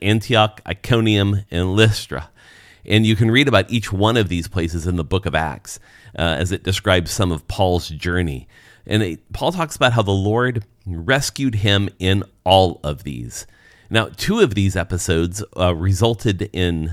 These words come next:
stonings where the apostle barely escaped with his life. In one instance, Timothy was actually with him when this happened. On two other instances, this happened on missionary journeys where Timothy was not with him.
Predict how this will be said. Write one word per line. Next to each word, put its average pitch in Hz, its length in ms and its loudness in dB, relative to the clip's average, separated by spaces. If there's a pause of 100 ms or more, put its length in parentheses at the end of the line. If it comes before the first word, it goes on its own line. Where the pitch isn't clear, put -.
stonings 87 1000 -2
where 90 380 -2
the 92 120 -2
apostle 98 480 0
barely 95 400 0
escaped 90 400 -4
with 76 140 -10
his 73 140 -8
life. 82 460 -2 (640)
In 101 340 2
one 147 240 6
instance, 95 600 0
Timothy 123 440 0
was 92 280 0
actually 85 520 -2
with 92 360 -4
him 78 480 -6
when 82 340 -2
this 82 200 -4
happened. 80 420 -4
On 82 180 -2
two 113 180 -2
other 101 140 2
instances, 85 680 -6
this 85 160 -8
happened 78 340 -4
on 76 120 -6
missionary 82 440 -4
journeys 76 360 -8
where 80 100 -12
Timothy 76 360 -8
was 78 240 -6
not 80 380 -4
with - 140 -12
him. 53 220 -12